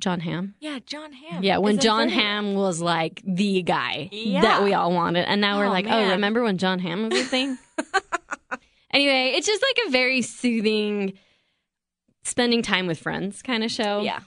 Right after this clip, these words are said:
Speaker 2: for sure.
Speaker 1: It's so familiar. We know the jokes as they're coming, and we still
Speaker 2: Yeah.
Speaker 1: enjoy them. By we, I mean my husband and I.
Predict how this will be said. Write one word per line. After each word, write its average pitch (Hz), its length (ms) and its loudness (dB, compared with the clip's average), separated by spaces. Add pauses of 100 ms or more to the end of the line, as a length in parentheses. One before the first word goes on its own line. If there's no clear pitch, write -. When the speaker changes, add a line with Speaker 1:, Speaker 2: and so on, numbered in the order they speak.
(120)
Speaker 2:
for 220 80 -4
sure. 220 160 -4
Speaker 1:
It's 220 220 0
so 196 240 -2
familiar. 185 500 -2
We 190 140 0
know 175 220 0
the 180 100 -2
jokes 175 320 -2
as 156 160 -2
they're 160 100 -4
coming, 139 300 -10
and 131 80 -14
we 147 100 -12
still - 420 -8
Speaker 2:
Yeah. - 80 -6
Speaker 1:
enjoy 156 260 -4
them. 175 180 -4
By 165 140 0
we, 165 180 -2
I 151 80 -4
mean 139 180 -8
my 147 80 -16
husband - 400 -18
and - 120 -14
I. 185 60 -16